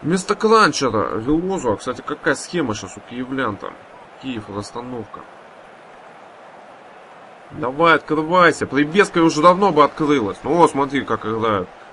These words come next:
В одну линию всех построили. Ну, ну что за дела, ребята? Что за дела? Да. Беляш вышел-то вышел.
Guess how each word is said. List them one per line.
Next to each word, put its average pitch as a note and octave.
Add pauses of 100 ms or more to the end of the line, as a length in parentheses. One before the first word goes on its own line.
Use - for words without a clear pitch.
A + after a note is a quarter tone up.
В G#2
одну A#2+
линию C#3+
всех G#2
построили. B2 (1200)
Ну, A2
ну C3
что F#3+
за C3+
дела, D3
ребята? B2
Что D#3+
за A2
дела? C3 (880)
Да. G2 (1500)
Беляш C3+
вышел-то B2+
вышел. C#3+